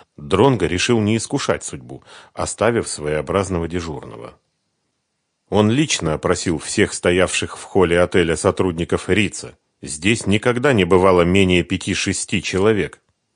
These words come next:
Но ни один из них не видел незнакомца, похожего по описаниям на Шварцмана. А по утверждениям портье, никто не интересовался, в каком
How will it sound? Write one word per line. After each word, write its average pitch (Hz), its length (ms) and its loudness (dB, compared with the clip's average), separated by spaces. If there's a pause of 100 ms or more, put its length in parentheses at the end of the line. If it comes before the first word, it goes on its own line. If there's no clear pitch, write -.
(120)
Но 80 220 0
ни 87 140 4
один 101 380 4
из 80 180 -2
них 80 180 -6
не 90 140 2
видел 80 280 -2
незнакомца, 82 840 -2 (300)
похожего 98 640 2
по 92 160 2
описаниям 85 680 0
на 92 100 0
Шварцмана. - 800 -2 (560)
А 78 120 -6
по 85 100 -2
утверждениям 87 920 0
портье, 90 600 -2 (180)
никто 107 440 2
не 82 180 4
интересовался, 87 760 0
в - 100 -18
каком 101 320 2